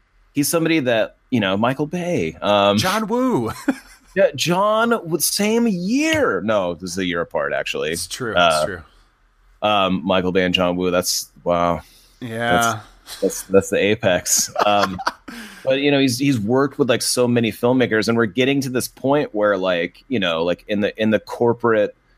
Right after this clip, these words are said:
Speaker 1: culture of, uh,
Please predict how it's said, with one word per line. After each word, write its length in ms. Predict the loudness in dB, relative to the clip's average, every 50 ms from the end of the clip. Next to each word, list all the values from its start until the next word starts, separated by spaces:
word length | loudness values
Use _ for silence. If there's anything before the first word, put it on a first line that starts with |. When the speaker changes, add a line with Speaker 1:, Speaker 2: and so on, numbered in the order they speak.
| _ _ _ _ _ _ _ _ _ _ _
Speaker 1:
culture 680 | -6 -2 0 0 0 0 0 0 2 2 4 4 2
of, 760 | 2 2 2 2 2 4 4 2 2 0 -4 -10 -16 -16 -18 _ _ _ 0
uh, 380 | 2 4 4 4 4 4 2